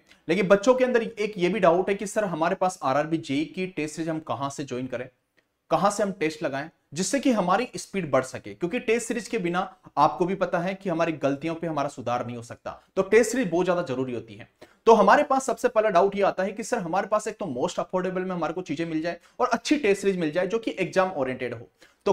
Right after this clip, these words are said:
कल रात को नाइन पी एम पे हम लॉन्चिंग करने वाले हैं सीबीटी वन के लिए, आरआरबी जेई के लिए टेस्ट सीरीज।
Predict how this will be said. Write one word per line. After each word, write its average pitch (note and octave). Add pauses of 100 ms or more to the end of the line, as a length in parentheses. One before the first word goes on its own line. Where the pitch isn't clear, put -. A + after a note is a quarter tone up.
कल C#4+
रात A3+
को C#4 (300)
नाइन E3
पी A#3
एम A#3
पे B3+ (320)
हम G3+
लॉन्चिंग G#3
करने A3
वाले A3
हैं A3
सीबीटी C4
वन A3+
के G#3+
लिए, A3+ (200)
आरआरबी G3
जेई G3
के G3
लिए G#3
टेस्ट D#3
सीरीज। A#2